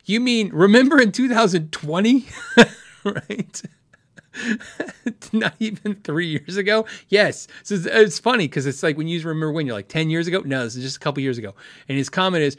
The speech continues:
"Remember when people commented about how they wish Gibson ran their company like Fender?" Absolutely. And he says, "Looks like that moment arrived, not in a good way." Uh, yes,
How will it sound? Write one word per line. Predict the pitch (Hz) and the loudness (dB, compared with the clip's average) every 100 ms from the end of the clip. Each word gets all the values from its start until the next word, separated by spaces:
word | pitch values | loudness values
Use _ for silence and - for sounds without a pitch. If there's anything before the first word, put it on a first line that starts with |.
| - - | -10 -8
"Remember | 151 202 269 285 | -2 0 0 0
when | 202 190 165 | 0 0 -2
people | 175 175 | -6 -6
commented | - 151 151 143 | -4 -2 -2 -2
about | 123 | -4
how | 135 | -4
they | 127 | -4
wish | 113 131 - | -2 -4 -4
Gibson | 127 123 139 123 | -8 -8 -8 -6
ran | 117 120 120 110 | -6 -6 -8 -10
their | 110 | -10
company | 123 113 117 | -10 -8 -10
like | 104 | -10
Fender?" | - 117 120 127 _ _ _ - | -10 -8 -8 -10 _ _ _ -6
Absolutely. | 131 135 - 120 110 113 101 95 - _ _ _ - | -4 -4 -6 -8 -6 -8 -12 -18 -20 _ _ _ -12
And | 127 | -10
he | |
says, | 113 120 123 | -8 -6 -6
"Looks | 143 147 | -4 -4
like | 131 | -4
that | 131 123 | -4 -6
moment | 117 113 113 - | -6 -8 -10 -12
arrived, | 117 117 113 117 104 - _ _ _ - | -10 -6 -4 -4 -6 -10 _ _ _ -10
not | 120 120 | -8 -8
in | |
a | 117 | -6
good | 127 113 | -6 -6
way." | 101 90 _ - _ | -8 -12 _ -20 _
Uh, | 147 - | -4 -4
yes, | 185 180 160 113 - | -6 -4 -4 -4 -10